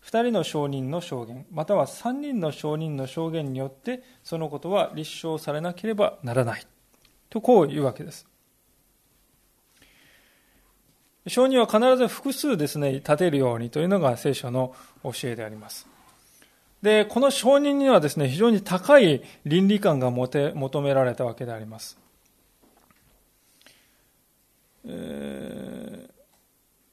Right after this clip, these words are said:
十六節、その次の十六節を見ると、「もしある人に不正な証言をするために悪意のある証人が立ったときは」という、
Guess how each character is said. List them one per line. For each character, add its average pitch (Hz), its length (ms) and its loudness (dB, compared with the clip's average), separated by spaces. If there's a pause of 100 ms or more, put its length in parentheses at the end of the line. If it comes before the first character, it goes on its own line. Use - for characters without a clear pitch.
十 185 160 2
六 247 160 6
節、 208 200 2
そ 190 100 0
の 196 80 2
次 208 180 0
の 196 120 2
十 165 120 -2
六 190 160 0
節 151 260 -6
を - 20 -4
見 135 120 -4
る 127 80 -8
と、 143 120 -10
「も 190 140 -2
し 180 120 0
あ 196 80 8
る 262 100 2
人 190 140 -2
に 147 80 0
不 135 160 -4
正 277 220 0
な 269 120 2
証 240 180 -2
言 220 120 2
を 180 40 2
す 185 100 -6
る 160 60 -2
た 160 100 2
め 139 80 0
に 135 60 2
悪 185 280 2
意 214 40 0
の 165 100 4
あ 147 40 6
る 143 60 0
証 151 180 -2
人 147 120 -2
が 143 80 2
立 147 140 -2
っ 151 40 -4
た 139 160 -4
と 139 120 -4
き 139 100 -12
は」 123 160 -2
と 139 100 -8
い 165 100 2
う、 147 140 4